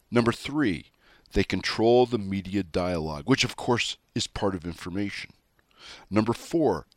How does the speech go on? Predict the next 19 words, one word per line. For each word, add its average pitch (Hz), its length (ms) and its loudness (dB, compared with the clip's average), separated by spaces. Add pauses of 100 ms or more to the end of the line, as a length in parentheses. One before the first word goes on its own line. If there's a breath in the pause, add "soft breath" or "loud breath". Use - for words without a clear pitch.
(120)
they 110 100 4
suppress - 580 0
votes, 117 500 -2
right? 107 220 2 (360 loud breath)
They 92 260 2 (380 loud breath)
decrease 120 720 0
the 120 260 -2
expense - 1200 0 (360 loud breath)
of 92 180 2
opposing 87 680 0 (260)
ballots. - 680 -6 (380)
Number 135 240 4
five, 170 580 0
they 107 140 4
manufacture 101 880 -2
votes. 76 400 -6
You 123 60 -2
know, 110 120 0
they 101 220 0